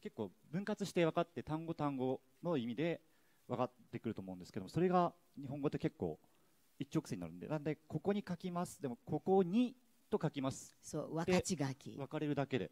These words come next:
Speaker 1: 全然違うんだなっていうのをすごく、
Speaker 2: うん。
Speaker 1: こう、今回、あの、学ばせていただきました。
Speaker 2: ありがとうございます。
Speaker 1: <laughs>
Speaker 2: 嬉しいです。そう言ってくださって。いらっしゃいませんか？
Speaker 1: <laughs> ぜひ。だから、あの、よく、あの、可燃ごみ、不燃ごみとかって言うと思うんですけども、あれも、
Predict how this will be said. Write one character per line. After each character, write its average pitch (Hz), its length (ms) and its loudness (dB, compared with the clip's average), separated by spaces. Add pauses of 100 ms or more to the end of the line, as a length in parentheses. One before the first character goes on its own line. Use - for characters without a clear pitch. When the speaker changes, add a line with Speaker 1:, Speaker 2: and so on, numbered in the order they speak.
(120)
Speaker 1:
全 117 200 -2
然 107 260 -2 (540)
違 113 60 0
う 120 140 2
ん 113 40 -2
だ 95 100 -2
な 95 100 -2
っ - 40 -6
て - 120 -10
い 92 40 -6
う 92 40 -8
の 85 120 -6
を 87 80 -10
す - 120 -12
ご 147 120 2
く、 - 120 -8
Speaker 2:
う 85 40 -2
ん。 - 60 -10 (420)
Speaker 1:
こ - 120 0
う、 - 200 4 (160)
今 143 160 2
回、 95 280 -2 (120)
あ 117 80 -4
の、 107 120 -6
学 104 280 -4
ば 110 120 0
せ - 100 -8 (220)
て 104 100 -4
い 90 60 -6
た 101 80 -4
だ 98 80 0
き 101 80 -8
ま 101 100 -4
し - 60 -20
た。 85 180 -4
Speaker 2:
あ 190 80 0
り 220 100 4
が 466 120 -2
と 247 100 -2
う - 20 2
ご 185 80 2
ざ 208 120 0
い 262 40 2
ま 277 120 4
す。 - 100 -2
Speaker 1:
<laughs> 214 260 4
Speaker 2:
嬉 311 180 6
し 415 180 4
い 277 40 2
で 262 100 4
す。 - 160 -4
そ 247 100 2
う 220 40 2
言 156 100 0
っ - 20 0
て - 160 -10
く 196 100 -4
だ 190 60 -8
さ - 100 -8
っ - 40 -8
て。 - 120 -20 (140)
い 202 80 0
ら 214 80 0
っ - 40 -2
し - 100 -6
ゃ - 40 0
い - 20 0
ま 214 120 0
せ 220 120 -2
ん 196 80 -2
か？ 117 120 -14
Speaker 1:
<laughs> 175 480 4
ぜ 151 80 2
ひ。 113 120 0
だ 262 100 -2
か 220 240 -4
ら、 180 100 10
あ 175 40 6
の、 170 180 8 (400)
よ 247 100 6
く、 180 80 10
あ 135 40 10
の、 131 80 4
可 170 140 8
燃 247 140 4
ご 208 80 8
み、 135 100 6
不 135 80 4
燃 156 140 4
ご 135 80 4
み 107 100 2
と 104 80 0
か 87 100 -4
っ 85 40 -8 (300)
て 120 60 -6
言 113 80 2
う - 20 0
と 107 60 -2
思 104 120 -2
う - 20 -6
ん - 20 -8
で 90 60 -10
す - 80 -14
け 95 60 -8
ど 95 60 -6
も、 92 180 -8
あ 180 100 6
れ 220 80 8
も、 214 240 4